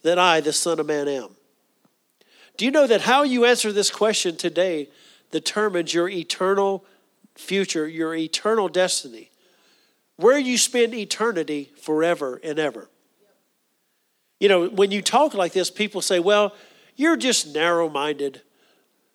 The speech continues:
and saved." You know, people say, "Well, you're just,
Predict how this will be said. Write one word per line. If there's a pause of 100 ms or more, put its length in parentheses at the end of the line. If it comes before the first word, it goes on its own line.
(640)
and
saved." (960)
You
know,
people
say,
"Well,
you're
just,